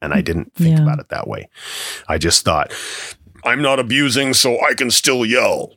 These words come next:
Speaker 1: And it's not right. Yelling is still a dominating thing over people. Well, I'm in a relationship with someone who is a yeller.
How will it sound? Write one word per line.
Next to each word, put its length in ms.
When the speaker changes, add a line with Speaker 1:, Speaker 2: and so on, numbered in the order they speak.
Speaker 1:
And 120
it's 160
not 180
right. 320
Yelling 360
is 120
still 360
a 60
dominating 600
thing 280
over 220
people. 380
Well, 320
I'm 100
in 80
a 80
relationship 640
with 120
someone 320
who 100
is 140
a 40
yeller. 480